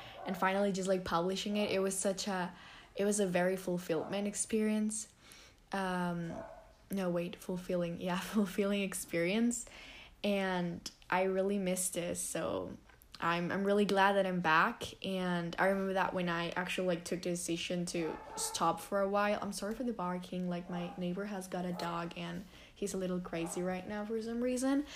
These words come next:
But yeah, let's just ignore it. And I remember that when I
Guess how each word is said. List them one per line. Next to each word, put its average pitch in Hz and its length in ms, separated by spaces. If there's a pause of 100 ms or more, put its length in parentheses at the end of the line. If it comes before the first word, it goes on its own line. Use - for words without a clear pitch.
(160)
But 190 100
yeah, 180 160
let's 185 380
just 220 320
ignore 180 300
it. 180 360 (460)
And 185 840 (460)
I 214 100
remember 220 420
that 185 340
when 185 120
I 180 180